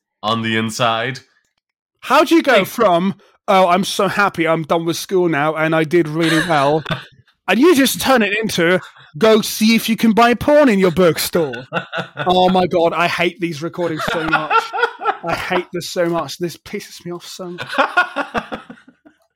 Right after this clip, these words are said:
Speaker 2: Why is this podcast successful?
Speaker 1: <laughs>
Speaker 2: Why
Speaker 1: This,
Speaker 2: is
Speaker 1: this interaction here.
Speaker 2: Oh, God.
Speaker 1: This is why. <laughs> It's hilarious.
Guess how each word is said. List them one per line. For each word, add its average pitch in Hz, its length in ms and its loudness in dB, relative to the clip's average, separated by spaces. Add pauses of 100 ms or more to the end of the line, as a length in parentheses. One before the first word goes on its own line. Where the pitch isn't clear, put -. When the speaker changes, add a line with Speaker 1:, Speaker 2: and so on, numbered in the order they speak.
Speaker 2:
Why 220 720 2
is 180 180 -2
this 185 220 -2
podcast 180 420 -2
successful? 160 580 -6
Speaker 1:
<laughs> 415 1700 -2
Speaker 2:
Why 392 180 4
Speaker 1:
This, 359 400 0 (320)
Speaker 2:
is 180 160 -2
Speaker 1:
this 359 300 2
interaction 311 680 0
here. 202 480 2
Speaker 2:
Oh, 170 440 2
God. 151 260 4
Speaker 1:
This - 240 0
is 185 160 2
why. 143 640 2
<laughs> - 40 -8
It's 349 360 -4
hilarious. 302 1040 -2